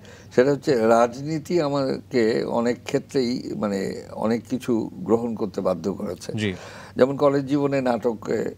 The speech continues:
Speaker 1: এসছি, সেটাও কিন্তু রাজনীতির কারণেই।
Speaker 2: হুম।
Speaker 1: আবার বক্তৃতাটা দেয়া শুরু করেছি রাজনীতির কারণেই। ধারা বর্ণনার লেখা, এটাও রাজনীতির কারণেই হয়েছে। প্রতিবাদী যে সমস্ত অনুষ্ঠানে দিয়েছে, এখানেও ঠিক তেমনি যে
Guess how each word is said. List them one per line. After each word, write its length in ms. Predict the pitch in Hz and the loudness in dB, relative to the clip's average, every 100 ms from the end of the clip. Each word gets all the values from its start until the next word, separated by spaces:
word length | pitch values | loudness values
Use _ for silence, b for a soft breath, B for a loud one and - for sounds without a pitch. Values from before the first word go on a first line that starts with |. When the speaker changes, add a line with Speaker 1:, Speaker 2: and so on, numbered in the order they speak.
| - | -10
Speaker 1:
এসছি, 720 | - 107 101 101 - 92 85 | 0 2 2 -2 -6 -4 -4
সেটাও 400 | - 123 120 135 | 0 2 4 2
কিন্তু 340 | 131 - 113 113 | 0 -4 0 4
রাজনীতির 520 | 110 92 95 85 92 | 4 4 -4 -6 -8
কারণেই। 460 | 90 87 85 - - - | -8 -8 -10 -10 -14 -6
Speaker 2:
হুম। 320 | 117 101 104 120 B - | -2 -2 -4 -6 B -2
Speaker 1:
আবার 280 | - 104 107 | 2 2 4
বক্তৃতাটা 720 | 123 127 139 117 135 139 131 | 0 0 -2 2 4 4 4
দেয়া 300 | 123 120 113 | 6 4 2
শুরু 280 | - 127 | 0 0
করেছি 380 | 120 123 123 127 | 2 2 2 2
রাজনীতির 560 | 110 107 90 101 95 101 | 4 4 2 -4 -2 -2
কারণেই। 480 | 101 90 87 87 80 - b b - | -2 -4 -6 -8 -12 -18 b b -8
ধারা 280 | 104 113 127 | 0 2 2
বর্ণনার 560 | 123 123 123 127 127 120 | 4 2 2 -2 0 0
লেখা, 440 | 110 117 - 127 | 2 2 2 2
এটাও 360 | 120 104 123 113 | 2 4 2 4
রাজনীতির 540 | 107 92 98 98 107 | 2 0 -2 -2 -2
কারণেই 440 | 92 104 104 104 95 | 0 0 0 -2 0
হয়েছে। 260 | 92 98 | 0 0
প্রতিবাদী 540 | 92 131 139 131 120 117 | -2 0 4 4 2 -2
যে 140 | 113 | -4
সমস্ত 380 | 107 113 107 120 | -4 -4 -2 -2
অনুষ্ঠানে 460 | 101 107 107 104 | -2 -2 -2 -2
দিয়েছে, 320 | 98 95 87 - B B B - 107 | -2 -4 -4 -12 B B B -4 -2
এখানেও 320 | 127 170 170 | 0 0 -2
ঠিক 220 | - 160 - | -2 -4 0
তেমনি 460 | 123 123 123 95 95 B B B B - | 0 0 -2 -2 -6 B B B B 0
যে 280 | 110 110 | 4 4